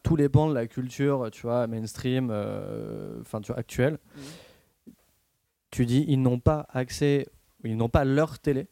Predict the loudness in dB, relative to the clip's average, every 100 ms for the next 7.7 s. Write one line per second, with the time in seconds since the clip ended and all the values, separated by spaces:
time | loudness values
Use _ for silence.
0 | _ _ -8 -4 0 0 0 -2 -2 -2
1 | -4 -2 -2 -4 -10 _ _ -14 -2 0
2 | 0 -4 -14 -18 _ _ _ _ _ -6
3 | 0 4 4 2 0 2 0 2 0 2
4 | 0 2 2 2 2 2 0 -6 -18 _
5 | _ _ _ 0 0 0 -4 -4 -4 -6
6 | -8 _ -10 -10 0 2 6 6 6 2
7 | 2 0 -2 -8 -16 _ -6